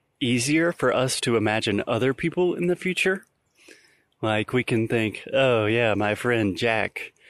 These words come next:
In ten years, I imagine he'll be doing the same thing with the same job." But when we think about ourselves,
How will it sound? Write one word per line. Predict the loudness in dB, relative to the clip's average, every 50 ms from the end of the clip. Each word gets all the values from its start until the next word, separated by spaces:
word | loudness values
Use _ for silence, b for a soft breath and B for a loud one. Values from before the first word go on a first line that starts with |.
| B B B B B
In | 0 2 2 2 2
ten | 2 2 2 4 4
years, | 4 4 2 2 2 0 0
I | 0 0 2
imagine | 2 2 2 2 0 0 0 0 0 0
he'll | 0 0 0
be | 0 0
doing | 0 2 0 0 0
the | -2
same | -2 -2 0 0 0 -2 -2
thing | -2 -2 0 0 2 2 0 0 -4 -6 B B B B B B B B B B -8
with | -6 -6
the | -4 0
same | 2 2 4 4 2 2
job." | 2 0 2 2 2 2 0 0 -2 -6 -12 -20 _ _ B B B B B B B B -2
But | 0 2
when | 2 4 4 4
we | 2 2
think | 0 -2 -2 -2 -2
about | 0 0 2 2
ourselves, | 0 0 -2 -2 -2 0 0 0 -2 -4 -6 -8 -8 -8 -10 -12